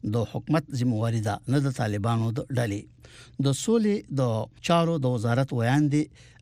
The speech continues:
میرمن ناجیه انوري د دغه وزارت د ټویټر په پاڼه کې ولیکل چې د طالبانو لپاره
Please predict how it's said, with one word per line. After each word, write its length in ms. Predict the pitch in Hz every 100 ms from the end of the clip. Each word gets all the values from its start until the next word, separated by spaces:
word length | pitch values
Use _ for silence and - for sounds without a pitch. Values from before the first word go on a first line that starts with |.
| 127
میرمن 440 | 127 123 131 156 156 - 127
ناجیه 400 | 120 113 135 151 117
انوري 380 | 117 107 123 156 302 - - - -
د 80 | 127
دغه 180 | 175 135 -
وزارت 400 | 123 120 117 110
د 80 | 107 104
ټویټر 260 | 202 156 -
په 80 | 120
پاڼه 200 | 127 113 107
کې 140 | 120
ولیکل 340 | 135 147 165 151
چې 60 | 135
د 80 | 120 117
طالبانو 500 | 117 117 147 135 117
لپاره 340 | 107 120